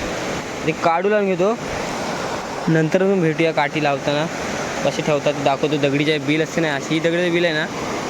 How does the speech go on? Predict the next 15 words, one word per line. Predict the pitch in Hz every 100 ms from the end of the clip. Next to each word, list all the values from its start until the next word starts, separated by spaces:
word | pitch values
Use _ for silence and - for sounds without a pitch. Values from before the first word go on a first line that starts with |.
| -
ह्या | 160
कडीला | 160 160 170
ठेवायचे. | 151 123 123 120 - - - - - - - - -
तर | 143
चला. | 190 190 170 - - - - - - - - - - - 160 147
मित्रांनो, | 147 175 190
झालेत, | 175 156 165 196 -
काढू | 147 175
लावलेत. | 165 170 190 - - - - - - - - - -
आता | 185
जरा | 180 180 226 - - - - - - - - - - - - 208
उभी | 202 175
करून | 214 214
ठेवा | 180 170
पाण्यात | 147 156 151 143